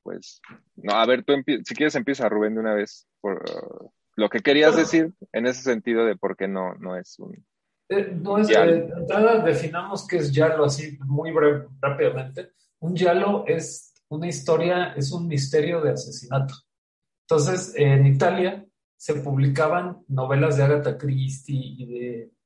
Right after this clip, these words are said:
Speaker 2: numerosos otros autores de... Eh, eran novelas negras, pero el protagonista no necesariamente tenía que ser un policía o un detective, podía ser una persona común y corriente,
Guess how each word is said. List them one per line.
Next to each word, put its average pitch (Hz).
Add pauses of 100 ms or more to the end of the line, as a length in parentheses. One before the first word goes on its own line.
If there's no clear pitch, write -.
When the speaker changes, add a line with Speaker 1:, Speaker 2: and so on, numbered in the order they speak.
(360)
Speaker 2:
numerosos 147
otros 175
autores 143
de... 113 (400)
Eh, 120 (960)
eran 214
novelas 165
negras, 160
pero 139
el 139
protagonista 147
no 165
necesariamente 147
tenía 135
que -
ser 147
un 147
policía -
o 139
un 135
detective, 143
podía 131
ser 147
una 147
persona 135
común 135
y 135
corriente, 131